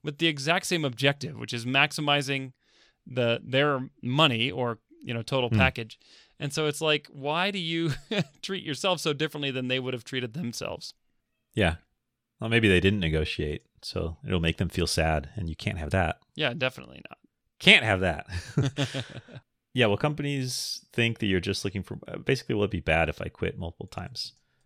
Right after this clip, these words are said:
Speaker 2: I hope not. I mean, there's some, there's some number of, if you have a short enough tenure enough times in a row, it'll start to look weird.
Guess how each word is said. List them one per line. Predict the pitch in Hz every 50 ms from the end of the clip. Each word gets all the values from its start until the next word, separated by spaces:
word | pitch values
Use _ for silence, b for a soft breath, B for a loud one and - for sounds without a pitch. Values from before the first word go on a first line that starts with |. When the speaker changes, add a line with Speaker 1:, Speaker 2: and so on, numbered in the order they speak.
| _ _ - -
Speaker 2:
I | 95 92 87 85 90 - _ _ _ - -
hope | - - 110 - - -
not. | 85 82 82 -
I | -
mean, | 95 98
there's | 101 95 -
some, | - 120 123 120 110 98 90 87 - _ _ _ _ _ _ _ _ _ - -
there's | - 101 95 -
some | - 143 143 143 135 120 107
number | 107 110 110 104 98 95 92 90 85
of, | 80 80 82 78 76 - - -
if | - - - -
you | 95
have | 90 104 92 87 98
a | 92
short | - - - 123 113 107
enough | 104 90 -
tenure | - - 98 95 98 92 90
enough | 85 82 85 82 -
times | - - 90 87 87 -
in | 90 82
a | 82
row, | 85 85 82
it'll | 80 80 76
start | - - 82 76 73 -
to | -
look | 80 76 - -
weird. | - 76 76 76 76 90 -